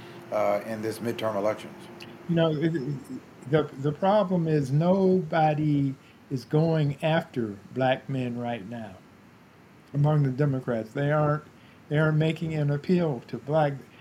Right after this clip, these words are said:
Speaker 2: They're doing black women because black women ha-, have been such a force in the Democratic Party, but, but no, nobody's had a conversation with black men, and so, um, they're paying the price for it.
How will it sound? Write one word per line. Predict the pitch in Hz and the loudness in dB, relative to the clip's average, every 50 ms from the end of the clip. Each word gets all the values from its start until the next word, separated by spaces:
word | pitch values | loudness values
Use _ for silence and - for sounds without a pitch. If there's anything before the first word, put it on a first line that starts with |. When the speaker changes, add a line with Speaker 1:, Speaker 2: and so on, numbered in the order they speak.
| - - - | -20 -10 0
Speaker 2:
They're | 165 160 | 2 2
doing | 156 143 156 180 196 185 185 180 165 | 2 4 4 4 4 6 4 4 2
black | 143 143 156 160 156 151 151 - | 2 4 4 4 4 2 0 -2
women | 151 165 175 165 160 135 127 | 0 2 2 2 2 0 0
because | 123 123 123 - 127 123 | -2 -4 -4 -6 -6 -4
black | 123 139 139 143 147 147 - | 0 2 2 2 2 0 -2
women | 139 147 170 170 156 139 120 123 | 0 0 2 2 2 0 -2 -2
ha-, | 127 139 - - - - | -6 -8 -10 -12 -8 -2
have | 139 135 127 120 | -2 -2 -2 0
been | 135 135 127 | 0 -2 -2
such | - - - 160 156 151 - | -2 -2 -2 -2 -2 -2 -4
a | 127 | -8
force | 117 - - - 165 165 160 147 143 - - | -8 -6 -4 -2 0 2 2 2 0 -2 -8
in | 123 120 113 | -10 -8 -8
the | 107 | -8
Democratic | 107 117 117 113 107 113 110 - 123 120 110 107 107 - - - 123 | -6 -6 -8 -8 -8 -10 -8 -6 -4 -4 -4 -6 -12 -18 -18 -14 -12
Party, | 117 117 113 113 120 - - - - - - - - - | -10 -10 -10 -12 -14 -16 -20 -20 -20 -20 -20 -20 -16 -6
but, | - 135 135 131 - | 0 0 0 0 0
but | 139 139 131 127 | 0 0 2 2
no, | 135 147 160 170 180 170 123 147 | 2 2 2 2 2 0 -2 -2
nobody's | 151 175 180 170 156 175 165 165 165 165 156 - - - - - | 0 2 2 4 4 4 4 4 2 0 -2 -4 -10 -14 -8 -2
had | 160 165 160 156 | 0 2 2 2
a | 151 151 | 0 0
conversation | - - 170 160 156 156 156 147 - 175 180 180 180 - 143 123 120 | 0 0 2 2 2 0 -2 -2 -2 -2 0 0 -2 -2 -6 -6 -6
with | 117 117 - | -8 -8 -6
black | 123 127 123 120 120 120 - | -4 -2 -2 -2 -2 -6 -8
men, | 127 123 117 117 117 117 - - - - - | -8 -8 -8 -8 -10 -12 -16 -20 -20 -12 -8
and | 131 131 139 | -6 -6 -4
so, | - 151 135 131 127 127 127 123 123 127 - - - - - - - - - - - | -2 0 2 2 2 2 0 -2 -4 -6 -12 -18 -20 -20 -20 -20 -20 -20 -20 -18 -8
um, | - 135 131 127 123 123 123 123 123 123 135 - - - - - - - - - - - - - | -4 -2 -2 0 0 -2 -4 -4 -4 -6 -8 -10 -14 -18 -20 -20 -20 -20 -20 -20 -20 -20 -12 -4
they're | 131 135 131 | -2 -2 -2
paying | - - 151 147 143 139 | 0 0 0 0 0 -2
the | 139 139 | -4 -4
price | - 156 156 156 147 135 - | -4 -2 -2 -2 -2 -6 -8
for | - - | -12 -16
it. | 92 | -16